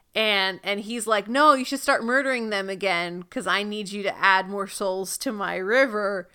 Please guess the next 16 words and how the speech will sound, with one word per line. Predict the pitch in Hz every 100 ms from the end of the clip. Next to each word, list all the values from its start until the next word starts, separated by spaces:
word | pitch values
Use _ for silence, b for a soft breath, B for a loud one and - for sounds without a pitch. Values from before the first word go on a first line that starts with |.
| b b b b
So | - - 214 208 - _ _ _ 190
go | 233
back | 233 240 240
to | -
snapping | - 220 214 220 208
their | 190 185
necks." | 196 202 - 175 - -
Literally, | 214 214 208 202
it |
says | 185 190
snapping | - 196 196 190 190
the | 180
necks. | 170 -
It's | 254
very | 262 403 370 294
weird. | 220 196 170 - - -